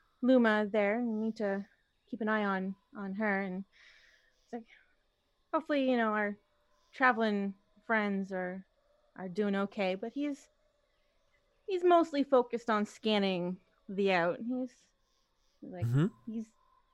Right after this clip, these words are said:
Speaker 1: on the ready should anything happen.
Speaker 2: Yeah. Um, your perception
Speaker 1: A
Speaker 2: is
Speaker 1: hand
Speaker 2: really
Speaker 1: on,
Speaker 2: good.
Speaker 1: on a spear.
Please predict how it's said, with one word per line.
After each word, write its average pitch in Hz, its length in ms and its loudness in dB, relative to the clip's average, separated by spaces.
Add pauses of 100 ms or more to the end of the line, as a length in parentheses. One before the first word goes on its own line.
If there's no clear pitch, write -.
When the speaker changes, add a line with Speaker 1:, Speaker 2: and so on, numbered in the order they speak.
(240)
Speaker 1:
on 247 220 6
the 240 80 4
ready 185 340 2
should 170 300 -6 (260)
anything 165 640 -6 (160)
happen. 156 480 -8 (560)
Speaker 2:
Yeah. 123 360 2 (680)
Um, 143 300 10
your 151 140 12
perception 202 320 10
Speaker 1:
A - 20 12
Speaker 2:
is 110 80 8
Speaker 1:
hand 107 100 6
Speaker 2:
really 101 200 12
Speaker 1:
on, 87 40 0
Speaker 2:
good. 90 200 10
Speaker 1:
on 85 80 0
a - 60 -8
spear. 160 540 -8